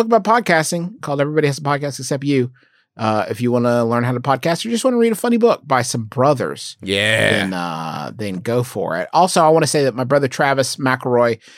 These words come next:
Speaker 1: has a Twitch channel. I streamed on an F M V game with him the, uh, uh, or last week. As you're listening to this, I'm sure we'll do it again. It's a really fun channel, and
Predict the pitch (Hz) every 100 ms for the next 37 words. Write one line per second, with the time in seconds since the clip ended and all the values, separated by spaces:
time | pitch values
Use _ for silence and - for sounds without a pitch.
0 | - - 131 120 135 123 - 127 120 120
1 | - 127 135 - 143 139 135 95 110 127
2 | - 131 143 120 127 123 127 123 120 120
3 | _ _ - 131 120 127 117 117 - 113
4 | 110 107 101 104 107 101 101 - 104 98
5 | 101 123 127 135 131 120 - 113 120 117
6 | - 120 113 113 117 - 107 - 123 117
7 | 117 113 113 110 110 - - 131 127 123
8 | 123 113 117 117 113 110 107